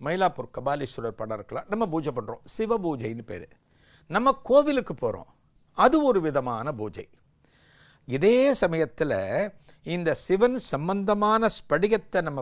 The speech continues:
போற இடத்துக்கெல்லாம் எடுத்துட்டு போய் பூஜை பண்றோம்னா அதுவும் சிவ பூஜை.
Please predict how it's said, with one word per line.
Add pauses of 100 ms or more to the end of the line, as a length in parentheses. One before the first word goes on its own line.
(140)
போற (120)
இடத்துக்கெல்லாம்
எடுத்துட்டு
போய்
பூஜை
பண்றோம்னா (200)
அதுவும்
சிவ
பூஜை.